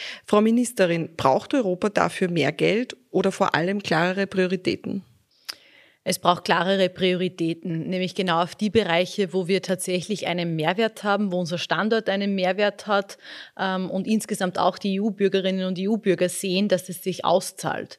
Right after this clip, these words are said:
Speaker 2: Und da sind wir im Moment bei den Verhandlungen noch weit entfernt von einer Landezone. Es hat zuletzt einen Vorschlag vor wenigen Wochen noch unter zypriotischem Vorsitz gegeben. Der war leider nur ein Tropfen auf den heißen Stein. Sie haben den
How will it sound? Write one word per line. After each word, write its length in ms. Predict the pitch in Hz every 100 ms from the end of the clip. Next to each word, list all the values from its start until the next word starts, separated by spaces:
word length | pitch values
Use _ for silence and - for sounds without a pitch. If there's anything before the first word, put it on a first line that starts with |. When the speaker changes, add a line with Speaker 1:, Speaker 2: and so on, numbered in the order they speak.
| - - - - _
Speaker 2:
Und 260 | 190 180 175
da 20 |
sind 300 | - 202 196
wir 120 | 202
im 120 | 185 196
Moment 440 | 190 175 190 -
bei 80 | 190
den 140 | 185
Verhandlungen 600 | 185 170 180 190 196 190
noch 200 | 185 180
weit 220 | 180 165 196
entfernt 560 | 185 - 180 185 220
von 240 | - 214 185
einer 160 | 196
Landezone. 840 | 190 180 202 208 - 196 208 208 -
Es 200 | 175 190
hat 160 | 180
zuletzt 400 | - 190 175 -
einen 160 | 185 185
Vorschlag 480 | 175 170 - 190 185
vor 160 | 185
wenigen 420 | 175 180 180 185 165
Wochen 480 | 175 - 208 202 202 - - -
noch 140 | 185 190
unter 220 | 180 180
zypriotischem 800 | - - 185 185 190 220 233 208
Vorsitz 560 | 190 180 - 208 -
gegeben. 640 | 208 - 170 185 220 220 220 - - - -
Der 160 | 185 170
war 160 | 170
leider 480 | 180 175 185 190 180
nur 140 | 196
ein 160 | 190 185
Tropfen 360 | 185 185 - 202
auf 160 | 185
den 160 | 196 185
heißen 360 | 180 175 190
Stein. 340 | - 160 185 208
Sie 160 | 202
haben 140 | 190 175
den 280 | 180 180